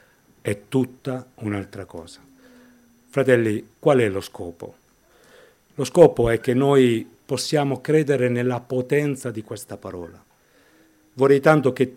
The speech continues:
io e tutti quanti noi potessimo veramente sperimentare la bellezza, la profondità, l'attualità di questa parola che Dio ci ha lasciato.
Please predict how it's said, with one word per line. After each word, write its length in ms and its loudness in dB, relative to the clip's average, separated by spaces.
io 440 0
e 160 -14
tutti 300 -2
quanti 400 0
noi 340 -6
potessimo 960 0
veramente 720 0
sperimentare 1080 -2
la 140 -4
bellezza, 1000 -2
la 120 -4
profondità, 1000 -2
l'attualità 1160 2
di 200 -4
questa 380 2
parola 460 2
che 160 -4
Dio 220 -4
ci 100 -14
ha 60 -12
lasciato. 500 -14